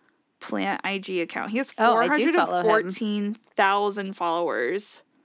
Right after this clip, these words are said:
Speaker 2: I do actually <laughs> follow
Speaker 1: Do you?
Speaker 2: him. <laughs> Yeah.
Speaker 1: He's like, "What the heck, dude? You're doing something right, man."
Speaker 2: Oh, I mean,
Speaker 1: Like
Speaker 2: his profile is really beautiful. All the photos are beautiful.
Speaker 1: Yeah. Um, he is in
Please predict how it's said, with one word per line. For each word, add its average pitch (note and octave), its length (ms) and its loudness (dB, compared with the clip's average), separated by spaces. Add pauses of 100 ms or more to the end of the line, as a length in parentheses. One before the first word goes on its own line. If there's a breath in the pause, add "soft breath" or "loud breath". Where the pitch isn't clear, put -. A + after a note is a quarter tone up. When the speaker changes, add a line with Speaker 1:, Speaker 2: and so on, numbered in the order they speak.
(140)
Speaker 2:
I F#3+ 100 0
do F3 180 -2
actually A3 540 -2
<laughs> G#4 60 -2
follow - 380 0
Speaker 1:
Do - 60 4
you? A#3+ 240 4
Speaker 2:
him. C#4 140 2
<laughs> G4+ 60 0
Yeah. F#4+ 240 2
Speaker 1:
He's C4+ 500 0 (500 loud breath)
like, A3+ 300 -2 (160)
"What A#3+ 200 -6
the G3 340 -2
heck, B3 400 -6
dude? B3+ 420 -4
You're A#3 260 -2
doing A3 320 -2
something G3 360 -8
right, E3+ 300 -6
man." F3 420 -8 (200 soft breath)
Speaker 2:
Oh, A3+ 280 -2 (100)
I A#3+ 60 2
mean, C#4 180 6
Speaker 1:
Like D#4 80 6
Speaker 2:
his D#4 140 0
profile F4 400 2
is A3 100 -2
really B3+ 220 2
beautiful. A#3 340 -2
All A3 200 2
the A3+ 120 -2
photos G#3 400 -2
are F3 80 -6
beautiful. - 600 -6
Speaker 1:
Yeah. E3+ 340 0 (220)
Um, A3 440 2 (400)
he C#4+ 580 -2 (140)
is A#3+ 280 2
in A3 180 -2